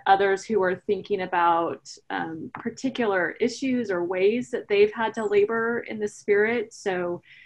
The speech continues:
the November policy has come up. I would also mention, um, the church's racial restrictions and the, and the ongoing, um, legacy of those restrictions is something that,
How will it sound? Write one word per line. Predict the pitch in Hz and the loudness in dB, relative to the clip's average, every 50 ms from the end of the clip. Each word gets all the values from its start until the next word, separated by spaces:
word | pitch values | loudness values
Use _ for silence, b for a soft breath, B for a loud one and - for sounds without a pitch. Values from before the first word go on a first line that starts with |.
| b b - | b b -6
the | 196 | -4
November | 196 185 185 180 196 190 190 202 196 | -2 -2 0 0 0 0 2 0 -2
policy | 196 - - 196 190 202 220 220 - - 247 226 226 226 | -2 0 0 2 2 2 2 0 -4 -6 -6 -4 -4 -4
has | 226 233 226 - - - - | -4 -6 -6 -8 -12 -12 -8
come | - 220 208 | -6 -2 0
up. | 214 208 208 208 - - - | 0 0 0 -2 -4 -6 -6
I | 180 185 | -4 -2
would | 185 185 180 180 175 - B B B B B B | -2 -2 -2 -4 -6 -10 B B B B B B
also | 196 202 202 - 214 196 | -4 -4 -4 -4 -4 -4
mention, | 190 185 180 180 185 - - 190 180 175 175 - - - | -2 -2 -2 -4 -4 -2 -2 -2 -2 -2 -4 -6 -6 -4
um, | 165 165 160 160 160 160 170 - - _ - | -4 -2 -2 -2 -4 -6 -8 -10 -14 _ -8
the | 190 196 | -6 -6
church's | 196 - 208 - - 185 - | -4 -2 -4 -2 -2 -4 -4
racial | 196 185 202 208 233 226 208 | -2 0 0 0 0 2 2
restrictions | 208 208 208 - 226 208 190 - - 226 208 196 202 185 180 | 2 2 0 0 -4 -4 -4 -4 -4 -4 -4 -4 -4 -4 -4
and | 175 160 | -4 -2
the, | 160 165 160 160 - - | -4 -4 -6 -8 -10 -10
and | 170 165 170 | -8 -6 -6
the | - - | -4 0
ongoing, | 190 190 196 202 190 190 190 185 190 190 185 180 180 185 175 - - _ _ - | 2 2 2 2 2 0 0 0 0 0 -2 -4 -6 -6 -6 -8 -10 _ _ -8
um, | - - - - - 139 104 - - - | -6 -6 -6 -6 -8 -10 -10 -12 -8 -2
legacy | 190 190 196 208 226 233 - - - 220 - _ - - - - _ - | 0 2 2 2 0 -4 -10 -14 -20 -20 -20 _ -20 -20 -20 -14 _ -8
of | 214 214 | -8 -6
those | - 220 214 214 | -4 -4 -4 -2
restrictions | 220 220 208 - - - 214 208 - - 233 214 214 220 214 | -4 -6 -8 -8 -6 -4 -4 -4 -2 -4 -4 -4 -4 -2 0
is | 208 202 208 - | 0 0 0 -2
something | - 220 202 208 - - 208 202 196 196 - - | -4 -4 -4 -4 -6 -6 -6 -6 -6 -6 -6 -4
that, | 196 185 180 175 - | -2 -2 -2 -2 -4